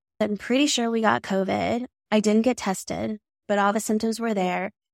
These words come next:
So I was forced to shut down. And typically, even if I'm sick, I'll still work. But this time, I literally could not muster up enough energy to do anything. I think I s-,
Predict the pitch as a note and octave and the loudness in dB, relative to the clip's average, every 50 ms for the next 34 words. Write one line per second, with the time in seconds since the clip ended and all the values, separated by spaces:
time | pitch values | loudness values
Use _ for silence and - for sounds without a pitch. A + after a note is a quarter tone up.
0 | _ _ - - A3+ G#3+ G#3+ G#3+ G#3+ A3 A3 A3+ A#3 A3+ - - - G#3+ G3+ G3 | _ _ -4 0 2 4 4 4 4 6 4 4 4 2 -2 -8 -6 -2 0 0
1 | F#3+ F#3 - G#3+ G3 - G3+ - - G#3+ G3+ F3+ F#3+ G3 - - G3+ G#3 G#3 G3+ | 0 -2 -4 -4 -4 -2 -4 -4 -4 -4 -6 -4 -4 -6 -4 -2 0 2 4 4
2 | G#3 G#3 G3+ - - - _ - G#3 - - A#3+ - D4 C4 - C4 B3 A#3 - | 4 4 2 0 -2 -6 _ -10 -6 -2 -2 0 0 0 0 2 2 4 4 2
3 | A3 G#3+ A3 A3 G3+ - G#3+ G3+ F#3 - - - F#3+ G3 A3+ B3 - - - - | 0 0 0 -2 0 0 0 0 0 -2 -4 -4 -4 -2 -2 -4 -6 -8 -8 -6
4 | G#3 G#3 G#3 G3+ - - - - - G3+ G3 G#3 G#3 G#3 G#3 G3 F#3+ F3+ F3 F3+ | -4 -2 -2 -2 -4 -6 -10 -6 -2 0 2 4 4 2 0 -2 -4 -2 0 0
5 | G#3+ C4+ D#4 D#4+ - - _ _ - G3 - A3 G#3+ G#3+ - - B3+ D#4 - - | 0 0 -2 -4 -8 -18 _ _ -12 -4 -2 0 -2 0 0 2 2 2 0 -2
6 | - - A3 G3+ G3 G3+ G3+ G3+ G#3 - - G#3 G3+ G3+ G3+ G3+ G3+ G3+ G3 G3 | -4 -4 -2 0 0 2 2 0 0 0 0 0 2 2 2 2 0 0 -2 0
7 | G3+ A3 A3+ A#3 A#3+ B3 B3 B3 B3+ C4 B3 - - - A3 G#3+ G#3+ G#3 G3+ G3 | 0 -2 0 0 0 0 0 2 2 2 2 2 2 0 2 2 2 2 0 0
8 | G3 G3 G3 G3 G3 G#3 - - - - - - - G#3+ G3+ G#3 G3+ G3 - - | 0 0 0 0 0 -2 -4 -8 -12 -14 -14 -12 -8 -6 -4 -4 -4 -4 -6 -4
9 | - A3 G#3 G#3 G#3 - _ G3 G3+ G3+ G3 G3 - - F#3+ F#3+ F#3 F#3+ G3 G3 | -2 -2 -2 -2 -4 -8 _ -10 -8 -6 -8 -8 -8 -8 -8 -8 -8 -8 -6 -8
10 | F#3+ F#3 - F#3+ F#3+ - - F#3+ F#3+ F#3+ F#3+ F#3+ F#3+ F#3+ F#3+ F#3+ F#3 F#3 F#3+ G3+ | -8 -8 -8 -10 -10 -8 -8 -6 -6 -4 -4 -4 -2 -2 -2 -4 -4 -4 -4 -4
11 | G3+ G3+ G3+ G3+ - - - - | -2 -2 -2 -4 -4 -8 -12 -14